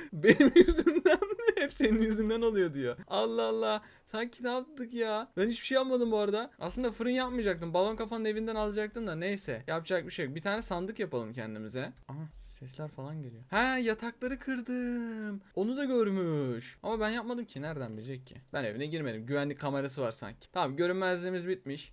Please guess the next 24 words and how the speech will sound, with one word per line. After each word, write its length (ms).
Birazcık 320
balon 220
kafayla 300
uğraşalım. 720
Ne 40
yapsak 340
acaba? 400
Elma 240
fırlatalım. 560
Değil 120
mi? 60
Yok, 200
elma 220
fırlatmayalım. 600
Ee, 60
ne 60
yapsak? 500
Mobları 380
falan 340
var 120
mı? 80
Moblarını 500
yiyelim 380
ya. 200